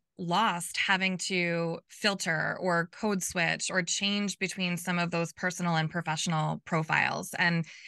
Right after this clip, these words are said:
in some cases, it was because they didn't fully understand who they were. And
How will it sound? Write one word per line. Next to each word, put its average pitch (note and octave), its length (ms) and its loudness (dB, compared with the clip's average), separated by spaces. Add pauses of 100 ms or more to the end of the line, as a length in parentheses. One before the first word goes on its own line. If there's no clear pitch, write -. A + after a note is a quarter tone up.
(240)
in G#3+ 100 0
some D4+ 180 -2
cases, A#3 380 4
it G3 140 4
was F#3 160 2
because F#3 340 0
they F3+ 120 2
didn't F3 320 2
fully G#3 300 0
understand E3 840 0
who E3 260 0
they E3 160 0
were. E3 420 2 (460)
And G3 340 2